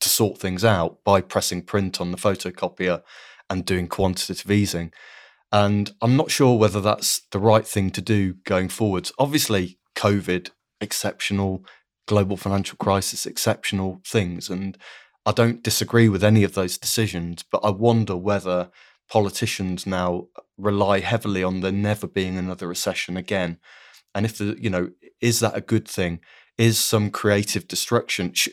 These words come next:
you know, there is an argument that says if you've got good companies and bad companies,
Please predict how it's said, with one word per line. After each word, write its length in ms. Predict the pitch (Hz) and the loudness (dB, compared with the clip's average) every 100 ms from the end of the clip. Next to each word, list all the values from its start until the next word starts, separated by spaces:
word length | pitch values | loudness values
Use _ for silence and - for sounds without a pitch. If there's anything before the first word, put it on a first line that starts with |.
| - | -4
you 100 | 113 | -2
know, 180 | 90 - | -2 -2
there 100 | 113 | 2
is 140 | 143 127 | 2 4
an 80 | 120 | 4
argument 420 | 127 120 92 82 | 4 2 -6 -6
that 60 | |
says 220 | - 95 - | -2 -2 -4
if 40 | |
you've 120 | 92 | -2
got 200 | 120 - | 0 0
good 200 | - 131 | 0 -2
companies 420 | - 110 107 101 92 | 0 -2 -2 -6 -6
and 160 | 92 | -4
bad 240 | 113 110 - | -2 -2 -4
companies, 600 | 90 82 85 80 - | -10 -8 -8 -8 -10